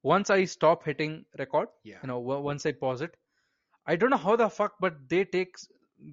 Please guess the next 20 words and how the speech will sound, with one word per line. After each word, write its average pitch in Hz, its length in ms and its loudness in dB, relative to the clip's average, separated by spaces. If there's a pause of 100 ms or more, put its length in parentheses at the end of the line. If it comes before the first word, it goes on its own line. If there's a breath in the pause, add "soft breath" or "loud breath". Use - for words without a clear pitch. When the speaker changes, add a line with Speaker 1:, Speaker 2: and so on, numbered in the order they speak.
(120)
Speaker 1:
they, 165 200 -2 (140)
they 151 260 -4
bring 156 260 -2
out 165 160 2
their 147 140 2
soul. 147 320 -6 (300)
Speaker 2:
Yes. 110 440 -20 (220)
Speaker 1:
I'm 277 180 -4
like, 190 240 -4
"Dude, 285 160 0
you 277 80 -2
could 262 120 2
have 247 120 4
fucking 240 300 -6
<laughs> - 80 -6
said 214 280 2
this 226 260 0 (200)
on 240 100 2
the 247 120 4
podcast." 175 580 -4